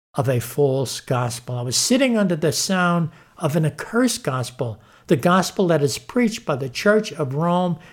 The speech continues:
is not the gospel of Jesus Christ that saved my soul. Don't ever forget that. So,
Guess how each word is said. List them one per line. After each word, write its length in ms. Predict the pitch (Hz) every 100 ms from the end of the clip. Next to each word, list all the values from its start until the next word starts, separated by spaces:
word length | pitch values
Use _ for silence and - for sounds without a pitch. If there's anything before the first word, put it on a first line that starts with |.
| -
is 220 | 180 127
not 400 | 151 160 175 -
the 100 | 180
gospel 720 | - 139 139 - 147 139 135 - _
of 160 | - 120
Jesus 380 | 151 127 143 -
Christ 340 | 147 131 120
that 120 | 127
saved 320 | - 147 123
my 160 | 120 117
soul. 480 | 110 170 135 107 - - _ -
Don't 240 | 143 131 -
ever 380 | 175 165 156 - _ _ _ _ _ _ - -
forget 600 | 165 143 117 143 127 - - - - -
that. 260 | 180 160 147
So, 340 | - 175 160